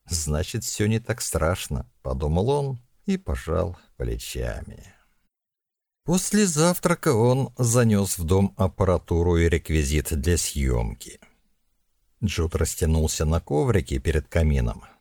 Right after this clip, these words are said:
подложив под голову одну из пухлых диванных подушек. Он несколько раз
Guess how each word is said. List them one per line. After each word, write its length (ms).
подложив 600
под 200
голову 500
одну 320
из 120
пухлых 480
диванных 560
подушек. 840
Он 220
несколько 520
раз 360